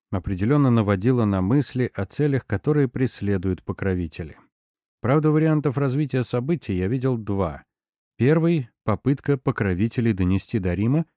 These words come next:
что они по-прежнему полезны и нужны. В таком случае они используют принцип "мы вас породили, мы вас и уничтожим". Второй — используют восстание для достижения собственных политических целей.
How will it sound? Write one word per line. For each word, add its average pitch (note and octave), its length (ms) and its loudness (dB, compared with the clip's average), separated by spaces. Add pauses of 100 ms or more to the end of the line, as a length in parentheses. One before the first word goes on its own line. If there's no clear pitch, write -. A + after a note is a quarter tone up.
(120)
что - 280 -2
они C3 300 2
по-прежнему C#3+ 720 0
полезны B2 560 0
и A#2+ 160 -2
нужны. G#2 560 -2 (920)
В - 80 -16
таком D3 300 2
случае C#3+ 560 2
они C#3 380 2
используют A#2+ 520 0
принцип C3 500 -2 (280)
"мы B2+ 220 4
вас G#2+ 240 0
породили, A2 560 -2 (220)
мы A#2+ 160 4
вас A#2 220 0
и - 20 -2
уничтожим". A2+ 840 -4 (640)
Второй — A2+ 560 -2 (300)
используют C3 680 0
восстание B2+ 600 0
для A2 140 -2
достижения A2+ 640 -2
собственных F#2 680 -4
политических G2+ 680 -6
целей. E2 420 -6